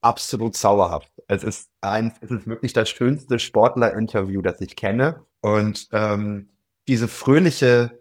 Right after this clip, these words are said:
fröhliche Selbstverständlichkeit, mit er, mit, mit dem er das, äh, dass er dann auch diese Sachen, er, dass er sich freut, dass er, er hat,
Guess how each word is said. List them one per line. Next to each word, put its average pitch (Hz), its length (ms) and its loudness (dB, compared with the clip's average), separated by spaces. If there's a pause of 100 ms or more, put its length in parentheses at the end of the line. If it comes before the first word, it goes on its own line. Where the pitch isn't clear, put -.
fröhliche 151 400 2
Selbstverständlichkeit, 120 1400 0 (300)
mit 104 180 -4
er, 104 340 0 (100)
mit, 98 220 -10
mit - 140 -12
dem 117 160 2
er 123 140 4
das, 98 420 -2 (460)
äh, 95 300 -4 (160)
dass 110 240 -4
er 120 40 -2
dann 117 140 2
auch 120 240 2
diese 113 240 2
Sachen, 120 320 2
er, 107 240 4
dass 104 160 -2
er 104 80 -2
sich 101 160 -2
freut, 117 380 4
dass 110 160 0
er, 101 240 4 (120)
er - 220 -8
hat, 120 140 -4